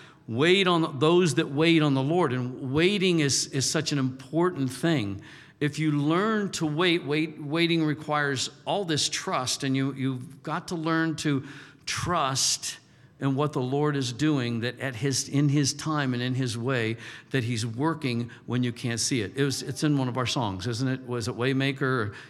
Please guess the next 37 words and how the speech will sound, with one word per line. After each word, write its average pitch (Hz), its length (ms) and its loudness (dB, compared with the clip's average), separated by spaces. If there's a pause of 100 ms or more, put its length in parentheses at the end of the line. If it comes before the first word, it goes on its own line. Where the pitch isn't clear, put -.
"Even 139 260 0
when 147 160 2
I 147 80 2
can't 147 240 0
see 143 340 2
that, 135 260 -2
you, - 60 -6
you 139 140 2
know, 95 160 -4
you 135 180 2
are 131 100 0
working. 135 380 -2
Even 139 220 0
when 139 100 0
I 135 80 2
can't, 135 400 -2
you 123 80 -2
know, 101 240 -4
perceive 131 360 -4
that, 113 200 -8
you're 135 140 0
working. 147 480 -2
You're 123 200 -2
at 104 80 -4
work. - 360 -4 (1400)
You 117 120 -6
never, 131 360 0
you 117 120 2
never 131 280 4
fail. 135 340 0 (140)
You 117 80 -4
never 117 180 -4
stop. 123 400 -2
You 120 80 -4
never 113 200 -2
cease." - 480 -2 (1700)
So - 560 2